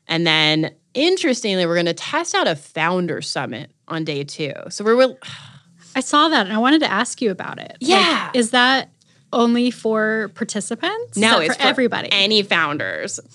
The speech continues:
Speaker 2: Whoa.
Speaker 1: <sighs> I, I mean, this is a, it's a test. So our thought was, like, we're gonna bring these people. Hopefully they're gonna come for a weekend if they're doing the cohort. And I'm like, "We're gonna do all this work to bring in these speakers." And, like, the ideal cohort size is between, like, eight and twenty.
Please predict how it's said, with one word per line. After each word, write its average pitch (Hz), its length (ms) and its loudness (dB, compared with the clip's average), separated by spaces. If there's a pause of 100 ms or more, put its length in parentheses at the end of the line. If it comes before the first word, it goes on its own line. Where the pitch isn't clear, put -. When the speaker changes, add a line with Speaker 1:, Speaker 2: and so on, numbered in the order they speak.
(340)
Speaker 2:
Whoa. 226 520 -8
Speaker 1:
<sighs> - 40 -20 (420)
I, 415 320 0
I - 40 -2
mean, - 260 -4
this 262 360 2
is 381 140 2
a, 320 140 2 (120)
it's 262 160 0
a 285 60 -2
test. 175 680 -2
So 254 120 2
our 269 180 6
thought 370 240 6
was, 277 140 2
like, 214 220 2
we're 220 80 0
gonna 240 180 4
bring 262 260 6
these 302 140 6
people. 214 400 0
Hopefully 214 300 2
they're 202 80 4
gonna 180 160 2
come 165 340 -2
for 160 140 -4
a 151 40 -2
weekend 113 540 -6
if 156 80 -12
they're 151 100 -8
doing 139 220 -8
the 139 60 -12
cohort. 135 540 -10 (720)
And 214 140 2
I'm 214 100 2
like, 214 200 2
"We're 247 100 0
gonna 330 240 2
do 294 300 0
all 392 80 4
this - 240 -2
work 185 320 -2
to 185 80 -10
bring 190 200 -4
in 202 80 0
these 165 160 -2
speakers." 151 720 -6
And, 180 100 -6
like, 180 240 -2 (600)
the 277 100 2
ideal 330 420 2
cohort 220 540 0
size 160 480 -2
is 156 100 -16
between, 170 380 -6
like, 147 200 -6
eight 160 220 -6
and 151 100 -10
twenty. 190 600 -4